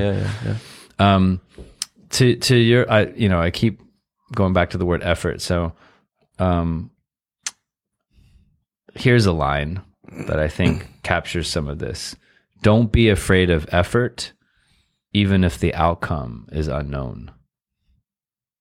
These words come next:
Speaker 1: Mm-hmm.
Speaker 2: I'm gonna try to live by that.
Speaker 1: The,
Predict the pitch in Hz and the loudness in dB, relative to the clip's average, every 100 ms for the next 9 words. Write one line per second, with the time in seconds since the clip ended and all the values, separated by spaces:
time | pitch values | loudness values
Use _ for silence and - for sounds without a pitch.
0 | _ - 92 87 87 - _ - 87 78 | _ -6 -4 -2 -4 -8 _ -10 -6 -4
1 | - 80 76 73 76 78 73 - - - | -2 -2 -2 -6 -6 -8 -10 -14 -16 -18
2 | - - - 127 127 123 | -18 -12 0 2 2 0